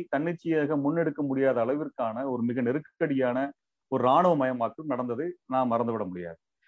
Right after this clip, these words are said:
இப்படியான காலகட்டத்தில் புலம்பெயர்ந்த தமிழர்களினுடைய அரசியல் பங்களிப்பு என்பது மிக, மிக முக்கியமானதாக மாறுகிறது.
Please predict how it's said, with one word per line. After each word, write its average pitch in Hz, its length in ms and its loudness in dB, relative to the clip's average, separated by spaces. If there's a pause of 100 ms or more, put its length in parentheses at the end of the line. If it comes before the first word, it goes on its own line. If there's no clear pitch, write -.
(220)
இப்படியான 208 480 6
காலகட்டத்தில் 147 800 2 (600)
புலம்பெயர்ந்த 202 460 4
தமிழர்களினுடைய 147 720 0
அரசியல் 147 580 -4
பங்களிப்பு 147 460 -4
என்பது 127 220 -6
மிக, 143 220 0
மிக 135 180 0
முக்கியமானதாக 113 720 -4
மாறுகிறது. 92 360 -6